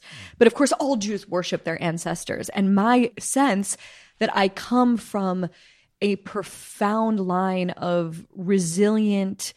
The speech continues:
revolutionary intellectual history. People descended from slaves that brought into the world some ideas that have shaped the course of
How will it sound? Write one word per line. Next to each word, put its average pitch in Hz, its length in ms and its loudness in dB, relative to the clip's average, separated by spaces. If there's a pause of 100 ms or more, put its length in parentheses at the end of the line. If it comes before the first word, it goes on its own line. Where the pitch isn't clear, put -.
(120)
revolutionary 196 1500 0 (200)
intellectual 185 760 0
history. - 800 -6 (340)
People 240 240 4
descended 208 500 2
from 190 200 -4
slaves 190 500 2
that - 200 0
brought 185 260 4
into 185 260 -4
the 180 100 2
world 190 340 0
some 185 200 -2
ideas 175 480 0
that 175 120 -2
have 170 200 -2
shaped - 540 -4
the 190 80 0
course - 320 0
of 170 140 -6